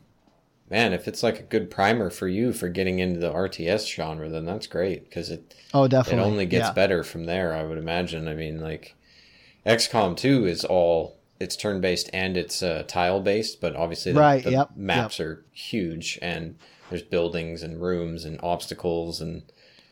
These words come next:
Speaker 1: things like that. Um, <laughs> and it's
Speaker 2: Yeah, this makes me
Speaker 1: s-
Speaker 2: wanna pick up one of those games. Although this is also kind of fulfilling,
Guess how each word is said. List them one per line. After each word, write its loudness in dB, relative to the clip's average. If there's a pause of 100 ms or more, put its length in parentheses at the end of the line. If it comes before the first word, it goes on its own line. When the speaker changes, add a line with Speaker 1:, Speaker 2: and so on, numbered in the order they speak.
(160)
Speaker 1:
things -6
like -6
that. -2 (100)
Um, -8
<laughs> -20
and -2 (220)
it's -12
Speaker 2:
Yeah, 6
this 2
makes 6
me 8
Speaker 1:
s- 8
Speaker 2:
wanna 8
pick 4
up 4
one 4
of 4
those 2
games. -2
Although 8
this 4
is 2
also 6
kind 6
of 2
fulfilling, 4